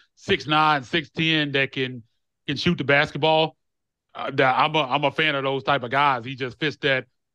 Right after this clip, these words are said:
that, that prototype. Um, I understand that there's been, he's been inefficient. Uh, I, I, but I think if you're on that Washington Wizards team, I think probably if you look at everybody's numbers on that team, they're inefficient. I don't think there's probably anybody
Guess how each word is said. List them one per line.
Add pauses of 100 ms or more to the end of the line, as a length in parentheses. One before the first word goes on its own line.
(380)
that,
that
prototype.
Um,
I
understand
that
there's
been, (360)
he's
been
inefficient. (220)
Uh,
I,
I, (120)
but
I
think
if
you're (520)
on
that
Washington
Wizards
team,
I
think
probably
if
you
look
at
everybody's
numbers
on
that
team, (340)
they're
inefficient.
I
don't
think
there's
probably
anybody